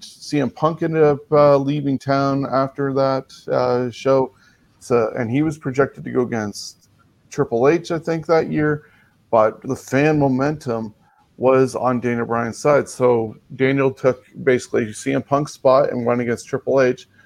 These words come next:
to get into the matchup that was supposed to be Orton, the defending champion, and the winner of the Royal Rumble, Batista.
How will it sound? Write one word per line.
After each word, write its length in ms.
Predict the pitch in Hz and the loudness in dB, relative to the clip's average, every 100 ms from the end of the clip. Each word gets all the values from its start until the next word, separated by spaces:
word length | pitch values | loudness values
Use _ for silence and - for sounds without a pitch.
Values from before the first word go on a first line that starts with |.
| _ | _
to 140 | - 135 | -4 -4
get 320 | 117 143 139 | 2 2 2
into 720 | 160 175 190 175 156 139 131 135 _ _ _ | -4 -2 -2 -4 0 2 2 0 _ _ _
the 100 | 135 | 0
matchup 540 | 120 127 123 143 123 - | 2 2 0 2 2 2
that 120 | 123 | 0
was 220 | 120 107 | 0 -4
supposed 240 | - 120 | -2 -4
to 80 | - | -4
be 100 | 123 | -4
Orton, 460 | 127 139 92 131 131 - _ _ _ | 4 4 4 -2 -6 -8 _ _ _
the 180 | - 123 | -4 -4
defending 400 | 113 131 123 110 | -2 -2 -2 -4
champion, 460 | - 156 139 135 120 | -4 -2 -2 -4 -4
and 180 | 127 127 | -2 -2
the 60 | |
winner 260 | 117 123 117 | -2 -2 -2
of 80 | 113 | -4
the 60 | |
Royal 220 | 113 117 117 | 0 0 2
Rumble, 320 | 117 113 113 | -2 -4 -8
Batista. 560 | - - 196 190 - | -14 -6 -6 -4 -6